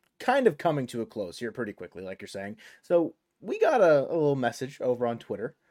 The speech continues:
asking what were our top five games from twenty twenty. I think it said two, but we're gonna do twenty twenty-three 'cause we don't wanna go that far reminiscing. And we're also gonna cut it down to three because, well, picking ten games, we, we might run into the same one,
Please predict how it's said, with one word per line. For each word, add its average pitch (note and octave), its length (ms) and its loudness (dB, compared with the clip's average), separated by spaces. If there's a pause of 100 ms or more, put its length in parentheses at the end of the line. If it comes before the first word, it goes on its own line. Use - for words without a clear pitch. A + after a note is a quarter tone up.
(240)
asking D3+ 460 -2
what G3+ 240 2
were A3 160 6
our G3 100 8
top - 360 2
five C3 420 4
games G#2+ 560 -6 (480)
from D3+ 180 -4
twenty D#3 340 -4
twenty. C#3 640 -6 (460)
I C#3+ 80 -2
think B3 160 0
it G#3 40 0
said C3+ 220 0
two, B2+ 260 2
but G#2 140 -4
we're F3 140 2
gonna G#3+ 160 2
do D#3 200 -2
twenty D3+ 240 -4
twenty-three B2 440 -4
'cause A2 180 -6
we F3+ 80 -4
don't F#3 160 4
wanna A2 260 -4 (260)
go A#2 180 2
that G#2 400 -8
far E2+ 280 -10
reminiscing. E2+ 500 -12
And E3 120 -2
we're G#3 100 6
also G3+ 200 4
gonna E3 140 2
cut D3 140 2
it C3 40 -2
down B2+ 140 2
to A2+ 60 -4
three A2 220 -4
because, F#2+ 460 -8 (460)
well, G2+ 220 -8 (320)
picking C3+ 260 -4
ten G#2+ 280 -4
games, F#2 460 -10
we, E3 140 0
we F#3 200 0
might F#3 300 2
run D3 220 -2
into A#2+ 140 -6
the G#2 100 -10
same F#2 380 -6
one, E2 300 -16